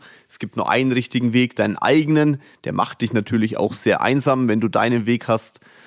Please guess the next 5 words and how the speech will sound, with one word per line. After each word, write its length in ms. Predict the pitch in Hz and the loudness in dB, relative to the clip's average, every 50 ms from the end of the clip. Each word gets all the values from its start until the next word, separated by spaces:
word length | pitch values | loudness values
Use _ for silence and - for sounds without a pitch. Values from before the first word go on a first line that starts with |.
| - - _ _ _ _ _ - | -20 -20 _ _ _ _ _ -12
Und, 240 | - 104 92 - - - | -10 -8 -8 -8 -8 -4
ähm, 200 | 98 104 107 107 | -4 -2 -2 0
hab 340 | 107 113 131 127 - - - - 80 101 113 90 - - | 0 0 0 0 -4 -18 -18 -18 -18 -20 -20 -18 -8 -2
ganz 260 | - 117 143 165 131 - | -2 0 0 0 -2 2
oft 400 | 135 139 143 - - - - | 2 2 2 0 -6 -18 -18